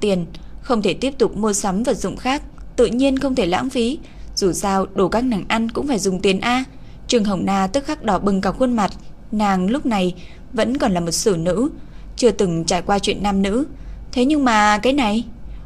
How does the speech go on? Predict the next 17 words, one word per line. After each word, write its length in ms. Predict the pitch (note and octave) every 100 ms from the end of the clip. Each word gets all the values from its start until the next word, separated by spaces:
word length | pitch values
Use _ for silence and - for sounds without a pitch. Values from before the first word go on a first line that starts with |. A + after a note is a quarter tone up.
| - - -
"Có 320 | E3+ E3+ G#3 B3+
chuyện 180 | - F#3
gì?" 260 | E3+ F3 F#3+ - - - - - -
"Thân 180 | C4 A3
thể 140 | G3+
của 100 | E3
nhân 300 | E3 F#3+ F#3
loại 240 | F3+ D#3+ - - -
bất 220 | A#3 B3
quá 240 | - G3+ B3
chỉ 120 | B3+
giống 300 | F3+ F#3 A3
như 140 | C#4 B3+
một 140 | G3
kiện 180 | - G#3+
quần 180 | F#3+ F3
áo, 300 | F3+ F#3+